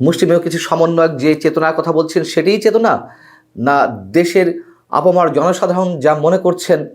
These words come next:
সেটিই চেতনা? জুলাইয়ের চেতনায়, চেতনাকেই কি আমাদের ধারণ করতে হবে, নাকি মুক্তিযুদ্ধের চেতনাকে আমরা আমাদের মননের চিন্তা চেতনায়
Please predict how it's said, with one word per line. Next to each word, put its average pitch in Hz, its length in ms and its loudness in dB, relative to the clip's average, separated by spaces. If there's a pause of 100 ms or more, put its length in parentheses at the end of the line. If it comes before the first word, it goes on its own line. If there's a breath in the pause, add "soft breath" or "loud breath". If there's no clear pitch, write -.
(200)
সেটিই 175 480 0
চেতনা? 92 360 -4 (540 loud breath)
জুলাইয়ের 185 380 2
চেতনায়, 196 380 0 (360)
চেতনাকেই 196 380 2
কি 214 140 0
আমাদের 202 280 2
ধারণ 202 260 0
করতে 214 240 -2
হবে, 196 320 0 (200)
নাকি 147 220 0
মুক্তিযুদ্ধের 165 680 -2
চেতনাকে 143 400 0
আমরা 113 400 0 (260 loud breath)
আমাদের 127 400 0 (500)
মননের 135 580 0
চিন্তা 143 420 0
চেতনায় 127 520 0